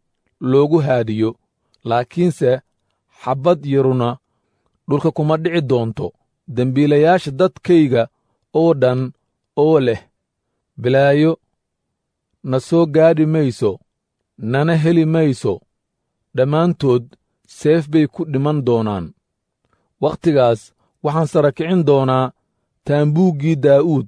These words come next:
oo dhacay, waanan owdi doonaa daldaloolkiisa, oo jajabkiisana waan sara kicin doonaa,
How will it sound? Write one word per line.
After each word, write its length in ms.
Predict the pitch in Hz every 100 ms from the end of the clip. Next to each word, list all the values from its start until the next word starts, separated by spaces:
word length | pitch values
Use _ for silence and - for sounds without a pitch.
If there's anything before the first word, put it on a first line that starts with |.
| _ _ _ _
oo 140 | 131 139
dhacay, 380 | 127 101 92 92 - _ _ _ _ _ _ _ -
waanan 440 | 117 135 165 175 -
owdi 280 | 170 175 170
doonaa 560 | 139 139 131 131 131 - _ _
daldaloolkiisa, 1000 | 123 143 139 165 185 175 - 170 - 101 - _ _ _ _ _ _ _
oo 120 | 156 151
jajabkiisana 840 | 151 170 175 - 190 170 135 127 135 - _ _ _ _
waan 240 | 139 156 151
sara 260 | 151 143
kicin 300 | - 123 165 143
doonaa, 400 | 123 120 113